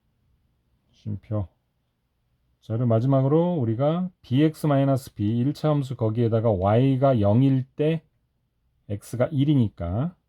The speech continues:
A좌표도 자동적으로 일 콤마 영이다 라는 걸 알아냈다 하고, 여기다가 마침표. 이건 풀이 과정까지는 안 써줘도 돼요.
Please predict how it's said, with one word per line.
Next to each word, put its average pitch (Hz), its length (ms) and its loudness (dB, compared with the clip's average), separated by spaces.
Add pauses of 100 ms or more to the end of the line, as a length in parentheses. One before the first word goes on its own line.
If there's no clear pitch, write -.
(1200)
A좌표도 113 720 -2
자동적으로 113 1200 -2 (1040)
일 123 220 -4
콤마 131 400 0
영이다 95 520 -2
라는 92 260 -4
걸 110 200 -4
알아냈다 101 680 -4
하고, 101 340 -4
여기다가 95 400 -4
마침표. 92 560 -6
이건 123 240 -4
풀이 160 240 -6
과정까지는 120 720 -4
안 90 80 -4
써줘도 107 400 -10
돼요. 87 480 -6